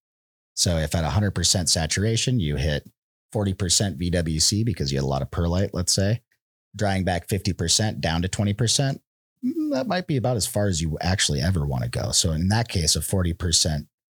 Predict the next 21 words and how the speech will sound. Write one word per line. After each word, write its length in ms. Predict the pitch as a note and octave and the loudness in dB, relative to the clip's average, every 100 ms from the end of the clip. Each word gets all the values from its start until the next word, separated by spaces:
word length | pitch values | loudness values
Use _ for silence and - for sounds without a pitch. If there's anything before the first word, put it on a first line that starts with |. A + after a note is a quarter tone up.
| - | -4
saturation 760 | - E2 D2+ D#2 F2+ C3 - D2 | -2 0 0 0 0 2 0 0
dry 220 | D2+ B1 | -2 -2
back 360 | B1 B1 - - | -2 -4 -6 -12
<clears throat> 80 | - | -2
is 460 | D#3 C#3 F#2+ E2+ | 2 2 0 -2
just 280 | D#2 D#2+ D2 | 0 0 0
fine. 420 | - D2 C2 A#1+ - _ _ _ _ _ _ - | 0 -2 -2 -4 -8 _ _ _ _ _ _ -4
Um, 320 | F2+ D#2+ D2+ | 0 0 0
in 220 | - E2+ | 0 0
this 160 | E2+ E2+ | 0 2
situation, 720 | - F#2 - G#2 D3+ - G#2 | 0 0 -2 0 0 0 0
though, 280 | F#2 F2 F2 - _ _ _ _ _ | 0 0 -2 -6 _ _ _ _ _
I 80 | E2 | -2
would 220 | E2 D2+ | -2 0
strongly 640 | - - A2 A2+ A2+ G#2+ | 0 0 0 2 2 2
recommend, 640 | G2+ F#2+ - F2+ F2+ F#2 F#2 | 2 0 0 2 2 0 -2
you 180 | - F2+ | -2 0
know, 140 | D2+ | 0
if 160 | D#2 - | 0 -2
you 80 | C#3 | -4
can, 640 | - C3+ G#2 F#2 F2 E2+ | -2 0 2 2 0 -2